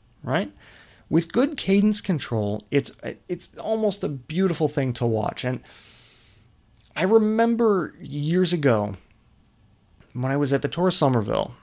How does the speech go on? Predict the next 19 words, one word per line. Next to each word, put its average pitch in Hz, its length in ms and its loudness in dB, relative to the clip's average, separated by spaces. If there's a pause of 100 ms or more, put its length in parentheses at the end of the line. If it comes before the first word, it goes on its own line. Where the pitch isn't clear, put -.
I 131 120 -6
watched 131 440 -2
the 127 220 -2
Cat 139 320 0
three 139 400 2 (560)
race, 117 400 -2
and 117 100 2
I 123 60 2
was 139 220 2
in 127 320 0
turn 135 300 -2
two. 120 420 -2 (960)
Um, 113 260 -10 (140)
of 131 160 -10
course, 117 220 0
I 104 60 -6
was, 101 120 -10 (440)
you 123 80 -8
know, 110 140 -10